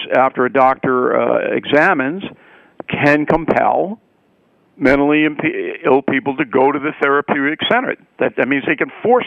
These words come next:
them to go there. That's the solution to the problem. But that's far, far away because the left doesn't want that. The money is, would be astronomical,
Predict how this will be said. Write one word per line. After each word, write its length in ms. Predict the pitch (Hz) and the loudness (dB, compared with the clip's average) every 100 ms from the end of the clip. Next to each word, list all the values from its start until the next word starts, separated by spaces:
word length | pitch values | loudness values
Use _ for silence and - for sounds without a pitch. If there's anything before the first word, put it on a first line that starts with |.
| - | -2
them 160 | 139 147 | -2 -2
to 80 | |
go 260 | 156 202 233 | 0 0 0
there. 260 | - - - _ _ _ _ _ _ | -4 -8 -20 _ _ _ _ _ _
That's 260 | 135 233 240 | 2 2 0
the 100 | 208 - | -6 -2
solution 480 | 180 226 262 233 190 | 0 2 0 -2 -4
to 80 | |
the 140 | 180 - | -6 0
problem. 360 | 208 254 - - _ _ _ _ _ - - - - - | 0 0 -4 -14 _ _ _ _ _ -20 -20 -20 -12 -2
But 140 | 135 | 0
that's 220 | 175 160 - - | 2 0 -4 -2
far, 280 | 214 220 - - | 2 2 0 0
far 280 | 151 135 | 2 2
away 420 | 147 175 240 - 131 | 0 0 0 -2 -4
because 300 | 147 151 131 | -2 -2 -2
the 80 | 151 | 0
left 280 | 143 151 - | 2 0 0
doesn't 340 | 135 120 127 | -4 -6 0
want 280 | 160 214 - | 2 2 2
that. 280 | 151 151 - _ _ _ _ _ _ _ _ 185 | 0 0 -4 _ _ _ _ _ _ _ _ -8
The 220 | 156 143 | 0 2
money 640 | 131 143 180 170 160 147 - | 2 2 2 2 0 -4 -4
is, 320 | - 139 135 | 0 0 0
would 180 | - 127 | 0 -2
be 140 | 135 135 | 0 0
astronomical, 1040 | 135 - 120 170 214 180 165 139 156 | -2 -4 0 4 4 2 0 0 0